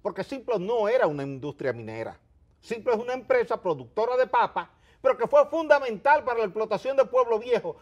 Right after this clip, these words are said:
porque si Simplot Industria no le aporta a... Rosario Rizzo los capitales que necesitaba Rosario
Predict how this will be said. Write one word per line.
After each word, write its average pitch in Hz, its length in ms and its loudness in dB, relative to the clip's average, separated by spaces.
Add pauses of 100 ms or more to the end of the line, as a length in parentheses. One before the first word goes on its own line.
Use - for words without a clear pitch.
(100)
porque 233 260 -2
si 214 120 -10
Simplot 294 520 -2
Industria 233 420 -6
no 247 180 -2
le 277 80 2
aporta 208 640 -2 (320)
a... 214 300 2 (400)
Rosario 285 560 2
Rizzo 247 320 -2
los 233 200 4
capitales 294 680 0
que 269 140 -4
necesitaba 214 600 -2
Rosario 190 600 0